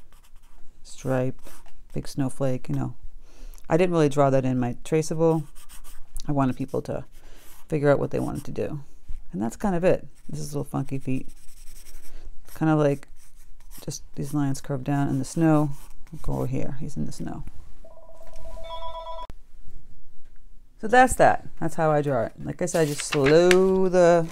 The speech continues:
video down and you'll, you'll get it. Otherwise, if you're a Patreon member, go over there. The link will be in my description box, and it's always in my About page.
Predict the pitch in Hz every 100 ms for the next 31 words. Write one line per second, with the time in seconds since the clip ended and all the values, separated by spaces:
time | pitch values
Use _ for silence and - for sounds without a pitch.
0 | - - - - 160 151 156 147 151 143
1 | 143 139 135 139 135 - 160 147 135 117
2 | 110 - - - - - 160 160 160 151
3 | - 151 143 135 226 220 220 208 202 196
4 | 175 170 165 165 143 160 165 - 156 131
5 | 151 147 143 139 - 190 - 180 170 165
6 | - - 165 147 - 160 151 147 139 147
7 | 139 147 143 -